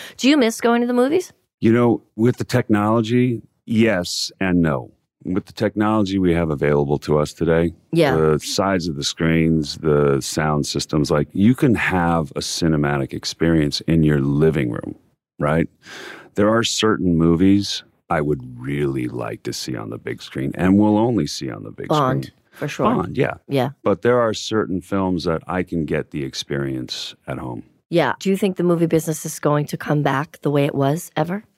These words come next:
Speaker 2: Like, is the studio ever gonna make a forty million dollar movie again?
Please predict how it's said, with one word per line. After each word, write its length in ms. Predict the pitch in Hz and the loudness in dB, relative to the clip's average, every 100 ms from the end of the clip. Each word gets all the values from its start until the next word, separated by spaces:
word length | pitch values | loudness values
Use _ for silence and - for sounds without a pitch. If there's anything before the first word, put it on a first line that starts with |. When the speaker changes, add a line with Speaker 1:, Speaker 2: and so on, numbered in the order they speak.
| - | -4
Speaker 2:
Like, 480 | 92 90 82 73 - - | 0 2 2 -2 -10 -2
is 200 | 85 76 | 0 0
the 80 | |
studio 440 | 78 - 90 87 80 | -2 2 4 6 4
ever 200 | 78 73 | 2 0
gonna 160 | 71 | 0
make 160 | 71 73 | 0 -2
a 40 | |
forty 280 | 73 73 69 | -2 0 0
million 260 | 69 69 67 | 0 0 0
dollar 200 | 69 69 | 0 2
movie 280 | 67 73 98 | 2 4 4
again? 320 | 107 147 | 4 2